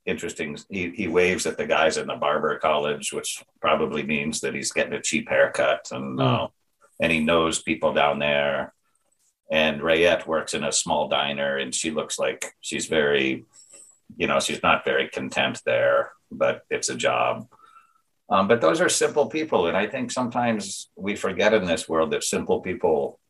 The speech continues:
Speaker 1: they didn't ask to be that way. You know, they were born into those circumstances. A lot of my friends,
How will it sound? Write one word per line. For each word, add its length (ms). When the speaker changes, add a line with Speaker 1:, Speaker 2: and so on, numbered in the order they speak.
Speaker 1:
they 120
didn't 280
ask 260
to 80
be 160
that 300
way. 400
You 120
know, 140
they 80
were 220
born 280
into 200
those 240
circumstances. 800
A 60
lot 200
of 80
my 140
friends, 580